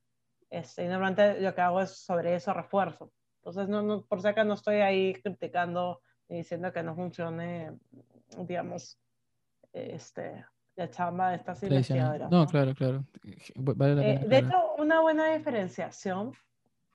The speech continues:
Speaker 1: es, para, bueno, para un proyecto estábamos viendo, de hecho, lo que era el, las áreas de,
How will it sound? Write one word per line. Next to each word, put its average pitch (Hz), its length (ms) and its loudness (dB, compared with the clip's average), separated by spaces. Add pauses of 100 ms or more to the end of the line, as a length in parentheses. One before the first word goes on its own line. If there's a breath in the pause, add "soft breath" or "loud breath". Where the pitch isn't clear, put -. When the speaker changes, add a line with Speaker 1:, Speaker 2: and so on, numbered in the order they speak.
(340)
Speaker 1:
es, 101 520 -4 (580)
para, 220 160 6
bueno, 202 160 6
para 196 140 4
un 233 80 0
proyecto 262 340 2
estábamos 247 360 2
viendo, 208 280 2
de 202 120 4
hecho, 208 240 0
lo 202 200 -2
que 170 140 -6
era 180 220 -2
el, 180 280 -6 (380)
las 170 300 -8
áreas 190 220 0
de, 165 360 -6